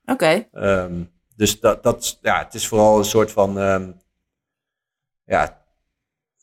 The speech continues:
Speaker 2: ja, het is eigenlijk gewoon echt, ja, voor jezelf om, om te kunnen bepalen wa-,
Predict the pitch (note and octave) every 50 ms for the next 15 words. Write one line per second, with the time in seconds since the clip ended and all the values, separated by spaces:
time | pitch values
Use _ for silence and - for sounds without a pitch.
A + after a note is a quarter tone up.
0 | _ _ _ _ _ - F#2 D2+ - - F#2+ F2+ F#2+ A#2+ A2+ - - - G2+ F#2+
1 | F2 G2+ - - _ _ - G#2 - - A2 F#2+ F2+ - G2 G#2 A#2 A#2 - A2
2 | G2+ G2+ - A2 G#2 G2 - - A2+ G#2 G2+ F#2 F#2+ - - G2+ G2 G2 G2+ G2
3 | F#2+ F#2+ F#2+ F#2+ F#2 F2 E2+ -